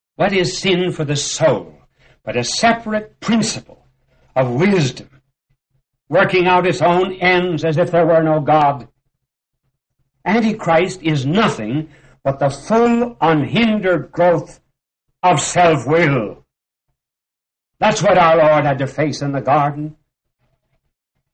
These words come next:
The opposition of all human wills to the divine will. So in obedience now to the Father's will, our Lord takes upon himself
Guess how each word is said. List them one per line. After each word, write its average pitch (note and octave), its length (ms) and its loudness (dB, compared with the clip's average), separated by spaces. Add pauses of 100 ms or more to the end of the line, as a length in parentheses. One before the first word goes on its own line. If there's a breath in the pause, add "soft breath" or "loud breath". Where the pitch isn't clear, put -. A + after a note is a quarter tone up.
(760)
The D3+ 100 2
opposition G#3 520 2
of G3 120 2
all A3 320 6
human A3 380 0
wills D3+ 680 -4 (1200)
to G3 100 -2
the G#3 120 0
divine D#3+ 520 2
will. G#2 280 -12 (1900)
So - 160 -6
in G3+ 140 2
obedience G3 600 0
now D3+ 220 0
to D3 100 -2
the C#3 120 -4
Father's F#3 500 2
will, D#3 460 -2 (880)
our C3+ 140 0
Lord F#3 240 4
takes - 260 -4
upon D#3 280 0
himself D3 600 -2